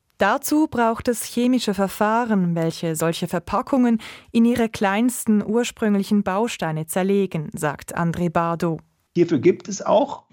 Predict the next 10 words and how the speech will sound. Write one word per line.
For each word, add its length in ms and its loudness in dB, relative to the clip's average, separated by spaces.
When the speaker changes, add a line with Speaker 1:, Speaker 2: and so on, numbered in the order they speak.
Speaker 2:
ähm, 400 2
erste 300 0
Verfahren, 420 0
auch 200 -6
welche, 200 -2
die 120 -4
großtechnisch 680 -2
im 120 -4
Einsatz 500 0
sind. 340 -2